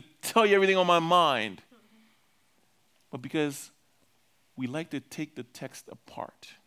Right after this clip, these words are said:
to bridge the gap from the first century theologically, culturally, and linguistically. 'Cause the Bible was written in a time, in a place, and in a culture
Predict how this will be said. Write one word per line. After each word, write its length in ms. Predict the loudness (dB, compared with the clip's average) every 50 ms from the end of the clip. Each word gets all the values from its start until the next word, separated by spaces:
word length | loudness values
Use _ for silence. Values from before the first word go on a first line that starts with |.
| _ _ _ _ _ _ _ _ _ _ _ _ _ _ _ _ _ _
to 120 | -14 -14
bridge 480 | -14 -12 -10 -8 -8 -8 -8 -10 -16 -12
the 100 | -10 -12
gap 400 | -10 -4 -4 -2 -2 -4 -6 -10 -20 -20 _ _ _ _ _ _ _ _ _
from 200 | _ -10 -8 -8
the 80 | -8
first 260 | -8 -10 -10 -10 -10 -12
century 320 | -14 -14 -14 -14 -14 -14
theologically, 840 | -12 -10 -10 -10 -8 -8 -10 -10 -10 -14 -16 -14 -16 -16 -16 -18 _ _ _ _ _ _ _ _ _ _ _ _ _ _ _ _ -14
culturally, 640 | -10 -10 -10 -10 -12 -12 -12 -10 -10 -12 -14 -16 _ _ _ _ _ _ _ _ _ _
and 240 | -6 -6 -6 -6 -8
linguistically. 840 | -8 -8 -8 -10 -10 -10 -12 -12 -14 -16 -20 -20 -20 -20 _ _ _ _ _ _ _ _ _ _ _ _ _ _ _ _
'Cause 120 | _ -14 -10
the 100 | -10 -10
Bible 300 | -8 -8 -8 -8 -8 -8
was 240 | -10 -10 -12 -12 -14
written 180 | -14 -12 -12
in 60 | -12
a 60 | -12 -12
time, 600 | -14 -18 -18 -14 -12 -10 -8 -8 -8 -10 -12 -14 _ _ _ _ _ _
in 140 | -12 -12 -12
a 40 | -12
place, 640 | -14 _ -20 _ -12 -12 -10 -10 -12 -14 -16 -18 _ _ -14
and 80 | -12
in 100 | -12 -10
a 80 | -12 -14
culture 640 | -16 _ -16 -12 -12 -12 -12 -12 -14 -14 -14 -14